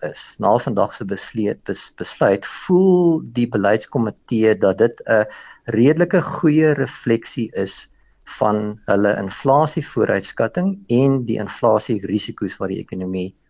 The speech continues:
op die huidige oomblik in die gesig staar. Dit sê vir my dat ons baie naby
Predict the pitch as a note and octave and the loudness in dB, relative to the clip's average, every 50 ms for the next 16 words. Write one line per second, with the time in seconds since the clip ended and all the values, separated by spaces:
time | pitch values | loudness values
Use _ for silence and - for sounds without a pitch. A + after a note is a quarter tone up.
0 | _ _ _ - A2 F#2 F2 F#2 F#2+ G#2+ G2 - G#2+ E2+ - F2 F2+ F#2 F#2 - | _ _ _ -2 0 2 2 2 2 2 0 -2 -6 -8 -8 -8 -10 -8 -8 -8
1 | F#2 E2+ E2 - - - - - - - - - - - - - _ _ - - | -10 -10 -10 -10 -10 -8 -8 -8 -10 -10 -10 -12 -14 -14 -16 -18 _ _ -20 -20
2 | _ _ - - D3+ - - E3+ D#3+ D3+ - D#3 B2 A2 G#2 G2+ G2+ G2 G2 F#2+ | _ _ -2 -2 0 0 0 0 -2 -2 -2 -2 -2 0 2 2 2 2 2 0
3 | G2+ F#2+ - - G#2+ G#2+ G#2+ G2 - - - _ _ _ _ _ _ _ _ _ | -2 -4 -4 -4 -4 -4 -4 -4 -4 -6 -8 _ _ _ _ _ _ _ _ _
4 | _ _ _ - G2+ G2 G2 G2+ G#2+ A#2+ B2 A#2+ G#2+ F#2+ F#2 F#2 F2+ F#2 | _ _ _ -12 -6 -2 0 2 2 4 2 2 2 2 2 2 0 0